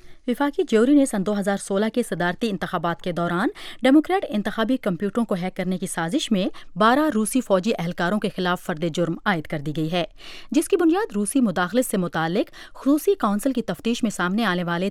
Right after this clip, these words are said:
تازہ الزامات ہیں۔ انتیس صفحات پر مشتمل دستاویز میں الزام لگایا گیا ہے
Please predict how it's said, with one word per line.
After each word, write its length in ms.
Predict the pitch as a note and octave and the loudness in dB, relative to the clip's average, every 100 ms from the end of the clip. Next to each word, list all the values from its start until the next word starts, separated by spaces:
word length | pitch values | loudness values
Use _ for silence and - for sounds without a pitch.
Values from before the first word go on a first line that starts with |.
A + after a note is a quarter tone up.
| - | 0
تازہ 240 | G#3+ G#3+ | 0 2
الزامات 640 | A3 - G3+ G#3 F#3 D3 F3 | 0 -2 -2 0 0 -2 -4
ہیں۔ 140 | D3+ - - - - | -4 -6 -16 -16 -6
انتیس 360 | - B3+ F#4 G4+ | 2 4 4 2
صفحات 340 | - B3 B3+ | -2 0 0
پر 120 | C4 B3+ | 0 2
مشتمل 500 | G3+ F3+ G#3 G#3+ A3 | 0 0 0 0 0
دستاویز 440 | F3 - F3+ G3 G3+ | -2 -4 -2 0 0
میں 100 | G3+ | -2
الزام 300 | F3 E3 F3 | -4 0 0
لگایا 300 | F3 F3+ F3+ F3+ | 0 0 0 0
گیا 160 | G3+ | 0
ہے 100 | A#3 | 2